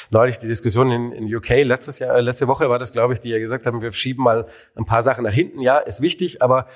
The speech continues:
wir können uns halt nicht selber überfordern und dem Klima ist nicht geholfen, wenn die Briten pleite sind.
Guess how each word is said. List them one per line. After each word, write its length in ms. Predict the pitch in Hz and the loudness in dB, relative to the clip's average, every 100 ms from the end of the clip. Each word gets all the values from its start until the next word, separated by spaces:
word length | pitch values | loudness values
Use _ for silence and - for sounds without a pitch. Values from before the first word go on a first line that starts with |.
| - _ | -20 _
wir 300 | - 117 120 | -16 -2 -2
können 180 | - 139 | 2 0
uns 140 | 135 127 | 2 0
halt 140 | 120 | -2
nicht 100 | 117 | 2
selber 240 | 120 143 | 4 4
überfordern 480 | 131 117 127 165 151 | 2 0 0 -2 -2
und 220 | 135 123 | -6 -6
dem 220 | 135 120 - | -6 -6 -6
Klima 260 | 135 143 | 0 4
ist 100 | 123 | 2
nicht 160 | 143 - | 0 -4
geholfen, 380 | 120 127 127 113 | 0 0 -2 -6
wenn 100 | 117 | -6
die 80 | |
Briten 240 | 101 107 101 | -8 -10 -6
pleite 300 | 95 80 76 | -4 -4 -6
sind. 240 | 67 - | -14 -20